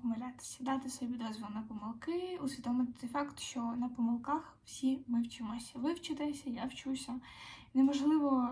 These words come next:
досягти якогось успіху без помилок. На жаль, це правда. Давайте підведемо підсумки за наше сьогоднішнє відео.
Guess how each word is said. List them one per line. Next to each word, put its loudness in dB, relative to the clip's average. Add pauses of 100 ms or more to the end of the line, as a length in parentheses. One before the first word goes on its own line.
досягти -4
якогось -2
успіху 2
без 2
помилок. -4
На 6
жаль, 4
це -6
правда. -8 (180)
Давайте 6
підведемо 0
підсумки 2
за 6
наше 4
сьогоднішнє 0
відео. -4